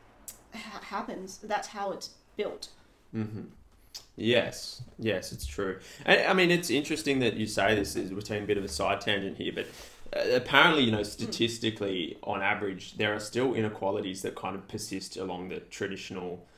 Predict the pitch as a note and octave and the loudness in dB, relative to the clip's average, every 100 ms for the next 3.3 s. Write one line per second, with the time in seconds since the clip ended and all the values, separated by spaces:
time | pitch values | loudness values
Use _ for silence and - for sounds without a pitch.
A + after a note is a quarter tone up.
0 | - _ - F#2+ - G2+ F#2 F2+ G2+ G2+ | -20 _ 0 0 0 -4 -4 -2 -4 -6
1 | F#2 F#2 F#2+ F#2 F#2+ F2+ E2+ F#2 F#2+ - | -4 -6 -6 -6 -6 -6 -6 -4 -4 -4
2 | - G2+ F#2+ - - - - - - - | -8 -8 -6 -8 -8 -10 -10 -10 -8 -8
3 | F#3 - | -6 -8